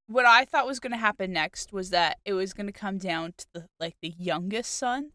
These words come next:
and then the youngest son was gonna be our protagonist, catching on, like, "Hmm, my brothers are dying rather quickly. Maybe I should get out of here," and then, you know, doing the rest of the story. But nah, he just died.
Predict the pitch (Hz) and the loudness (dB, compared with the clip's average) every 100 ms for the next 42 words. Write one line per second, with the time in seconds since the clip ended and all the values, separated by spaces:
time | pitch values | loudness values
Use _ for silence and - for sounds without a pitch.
0 | - 180 170 180 175 180 196 196 185 190 | -8 -6 -4 -6 -2 2 2 2 -4 -6
1 | 165 160 165 165 156 - 147 147 160 - | -6 -8 -12 -12 -12 -6 -6 -6 -10 -2
2 | 147 156 151 131 160 - - _ _ 220 | -2 -2 -6 -8 -6 -12 -14 _ _ 0
3 | 202 208 185 180 156 277 415 233 180 269 | 2 0 0 0 -2 -4 -8 -6 6 6
4 | 262 208 214 269 269 190 165 202 208 185 | 8 6 6 2 0 4 4 4 0 0
5 | 147 165 202 - 294 262 185 147 - - | 2 2 0 -4 -6 -4 -4 -6 -18 -16
6 | 170 170 185 185 139 165 233 208 262 285 | -8 -6 -6 0 2 2 -4 0 4 4
7 | 294 240 220 170 - 180 175 165 - _ | 2 -2 -4 -4 -2 -4 -4 -8 -14 _
8 | - 196 165 156 - _ _ _ _ _ | -6 -4 -4 -8 -14 _ _ _ _ _
9 | _ - 185 160 156 156 - - - 170 | _ -2 -2 -2 -6 -6 -6 -10 -8 -6
10 | 156 127 - 185 185 156 - 202 180 - | -8 -8 2 4 6 4 2 -6 -6 -2
11 | 156 147 180 | 0 0 -4